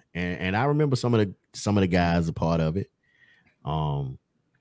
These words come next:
shout out to those guys. Um, I, I, I remember their names, you know, and I'll let you speak on 'em, but, um,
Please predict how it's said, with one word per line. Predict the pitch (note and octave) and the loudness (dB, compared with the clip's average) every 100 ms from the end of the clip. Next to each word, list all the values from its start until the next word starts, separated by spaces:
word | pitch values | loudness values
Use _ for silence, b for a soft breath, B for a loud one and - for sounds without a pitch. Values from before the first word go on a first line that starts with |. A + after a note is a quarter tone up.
| - - | -18 -6
shout | F#2 F2 | -2 0
out | F2 D#2 | 0 0
to | |
those | D#2+ E2+ E2 | 2 4 2
guys. | D#2+ D#2+ D#2 D#2 G2 - _ - | 2 0 0 -4 -8 -14 _ -8
Um, | F2 E2 E2 D2+ | -6 -4 -6 -4
I, | E2 F2 | -4 -4
I, | - E2+ - | -2 -2 -2
I | D#2+ F#2+ | 0 0
remember | G2+ G#2 G#2 | 2 0 2
their | G#2 | 2
names, | G#2 F#2 D#2+ D2 - | 2 0 -2 -6 -10
you | D2+ | -8
know, | D2+ | -6
and | D#2+ | -2
I'll | F2+ | 2
let | F#2 - | 2 2
you | F#2+ | -2
speak | - E2+ | 0 -2
on | D2+ D2+ D2 | 0 -2 -4
'em, | |
but, | D2 D#2+ C#2+ - _ _ _ _ _ _ - | -4 -4 -4 -8 _ _ _ _ _ _ -6
um, | D#2+ E2 D#2 D2 D2 | -2 0 0 -2 -6